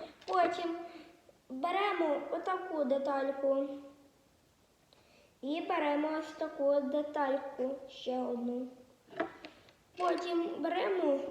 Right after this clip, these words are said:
ось цю отаку детальку з дирочкою, ставимо її, е, має отак вийти. Потім, е, ставимо на низ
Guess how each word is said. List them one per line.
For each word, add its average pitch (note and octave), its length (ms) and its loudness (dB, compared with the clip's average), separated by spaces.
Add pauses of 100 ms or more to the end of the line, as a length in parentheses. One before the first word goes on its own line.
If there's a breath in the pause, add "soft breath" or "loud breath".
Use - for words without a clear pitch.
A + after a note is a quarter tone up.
(120)
ось E4 220 -4 (160)
цю F4 320 2 (600 loud breath)
отаку F4+ 360 -2
детальку D4+ 1200 0 (160)
з D4 140 -2
дирочкою, D#4 680 -2 (440 loud breath)
ставимо F#4+ 540 0
її, D4+ 220 0 (440 loud breath)
е, D#4 220 -4 (580)
має F4+ 340 0 (240)
отак C#4+ 480 -2
вийти. C4+ 640 2 (400 loud breath)
Потім, F4+ 540 2
е, D4 220 4
ставимо F#4 480 -2
на D#4+ 120 0
низ D#4+ 220 -6